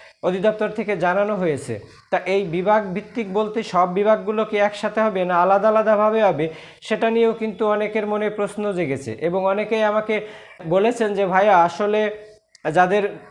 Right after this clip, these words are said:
বয়স দুই হাজার বিশ সালের পঁচিশে মার্চ শেষ হয়েছিল, তো তাদের জন্য কিন্তু, আহ, করোনাকালীন ক্ষতি পুষিয়ে নেওয়ার জন্য দুই হাজার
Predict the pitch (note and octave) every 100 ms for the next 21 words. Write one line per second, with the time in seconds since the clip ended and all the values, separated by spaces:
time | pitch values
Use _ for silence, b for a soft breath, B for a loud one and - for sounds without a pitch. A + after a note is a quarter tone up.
0 | - D#3+ F3+ G3 E3+ F#3 - - D#3 F3
1 | G3+ G3+ G#3 G3 E3+ G3 - G#3 G#3 -
2 | G3 G#3 A3 G#3+ G#3 - G#3+ G#3+ A3+ A3
3 | G#3 E3 E3 F3+ F3+ F3+ G3+ F3 G#3 G#3
4 | G#3+ G3+ G3+ G#3 G#3 B B B E3+ F3
5 | F#3 F#3+ G3+ G#3 G#3 G#3 G#3+ - G3+ A3+
6 | G#3+ G#3+ A3 A3 A3 A3 F#3 A3+ A3 F#3
7 | G3+ G#3 G#3 G#3+